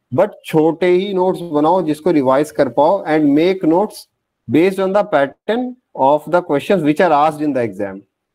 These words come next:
तुम अगर एक topic को लेके हजार words का एक essay लिख लेते हो in your notes, that is not beneficial, ठीक है? Already book में text दिया हुआ है, उस text का text copy मत करो,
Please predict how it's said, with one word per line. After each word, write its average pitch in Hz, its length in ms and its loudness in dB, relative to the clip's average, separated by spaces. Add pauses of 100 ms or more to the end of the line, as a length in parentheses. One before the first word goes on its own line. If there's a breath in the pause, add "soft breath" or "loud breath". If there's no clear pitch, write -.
(320)
तुम 180 200 2
अगर 190 200 2
एक 180 220 -2
topic 190 480 0
को 180 100 2
लेके 175 280 0
हजार 151 480 0 (380)
words 147 260 0
का 175 120 2
एक 170 180 0
essay 135 340 0
लिख 165 200 -2
लेते 143 300 0
हो 165 260 -2 (320)
in 131 100 2
your 160 180 2
notes, 151 280 0 (220)
that 143 220 0
is 156 180 -8
not 147 220 2
beneficial, 113 600 -4 (640)
ठीक 120 200 -2
है? 135 240 0 (680)
Already 151 520 2
book 165 500 -2
में 165 220 2
text 151 400 -2
दिया 127 280 2
हुआ 131 280 2
है, 180 100 -2 (120)
उस 165 260 -2
text 165 300 -2
का 170 140 2
text 165 300 -4
copy 160 340 0
मत 151 360 0
करो, 101 260 -6